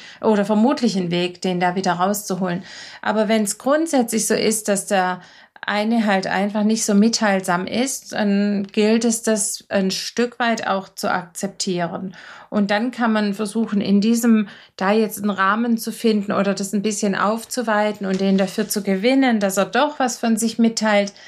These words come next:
Aber man wird ihn nicht zu einem wahnsinnig kommunikativen Partner machen können.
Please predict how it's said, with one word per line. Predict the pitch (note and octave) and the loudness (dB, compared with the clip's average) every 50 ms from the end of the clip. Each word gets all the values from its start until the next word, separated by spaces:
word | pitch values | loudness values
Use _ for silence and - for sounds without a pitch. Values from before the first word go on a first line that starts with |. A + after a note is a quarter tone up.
| - - - - | -20 -20 -14 -4
Aber | - G#3+ G#3 G#3+ | -2 0 2 2
man | G3+ G3+ G#3 G3 G3 | 2 2 2 2 0
wird | G#3+ G3+ - | 0 -2 0
ihn | - G#3 G3 G#3 G#3 | 2 4 4 6 6
nicht | A3 C4+ C4 - - - _ - | 4 4 2 -2 -6 -10 _ -6
zu | - - | -4 -2
einem | - F#3 F#3+ F#3+ F#3 F#3 F#3 F3+ F#3 F3+ F#3+ F3 - - _ _ _ _ _ _ _ - - | 0 0 0 0 -2 -2 -4 -6 -6 -8 -12 -14 -18 -20 _ _ _ _ _ _ _ -18 -16
wahnsinnig | - F#3 F3 G3 G3+ G3+ A3 A3 G3 G3 F#3 F#3 E3+ - | -14 -8 -4 -2 0 0 0 0 -2 -4 -6 -6 -8 -4
kommunikativen | - G#3+ G#3 G3+ G3 F#3+ F#3 F3 F3+ G3 E3+ - F#3+ F#3 - - E3+ | -2 0 2 2 2 0 0 -2 -4 -6 -6 -4 -8 -8 -8 -8 -8
Partner | E3+ F3 E3+ E3 - D#3+ F3 | -4 -4 -6 -4 -6 -8 -8
machen | - - G3 - G3+ G3 | -8 -10 -10 -10 -10 -10
können. | - - F3+ - - - - | -10 -10 -8 -8 -8 -8 -10